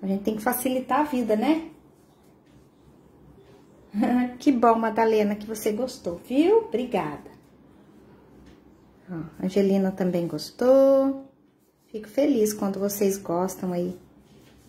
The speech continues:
né, da peça que a gente elabora. E aí, a gente segue aqui fazendo, olha,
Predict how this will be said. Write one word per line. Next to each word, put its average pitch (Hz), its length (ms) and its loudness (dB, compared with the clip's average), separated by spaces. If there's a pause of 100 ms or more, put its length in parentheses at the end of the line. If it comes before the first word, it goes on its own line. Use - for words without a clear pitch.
(160)
né, 202 160 0
da 202 140 0
peça 190 340 -2
que 202 100 -6
a 190 40 0
gente 190 260 -2
elabora. 170 580 0 (2000)
E 196 80 2
aí, 185 180 6
a 190 60 6
gente 208 220 0
segue 190 340 0
aqui 190 180 -6
fazendo, 185 640 -2
olha, 147 240 -6